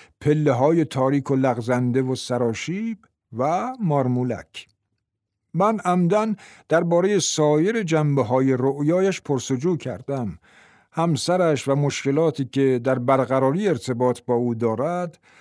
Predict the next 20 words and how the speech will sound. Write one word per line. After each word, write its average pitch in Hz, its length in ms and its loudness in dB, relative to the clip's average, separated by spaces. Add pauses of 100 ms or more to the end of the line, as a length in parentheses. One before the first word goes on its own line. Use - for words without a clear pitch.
(260)
و 127 80 0
والدینش 139 1000 2
که 185 100 -2
مبدل 135 640 0
به 135 120 0
کوتوله 135 500 -4
شده 208 300 -4
و 208 140 -4
در 147 180 0
پارکینگ 143 800 -2
آتش 156 480 -2
برپا 113 380 -6
کرده 104 340 -12
بودند. - 460 -18 (880)
نه 247 120 -2
اینکه 247 380 2
این 151 220 4
جنبه‌ها 131 680 2
اهمیت 135 640 0
نداشتند. 110 920 -4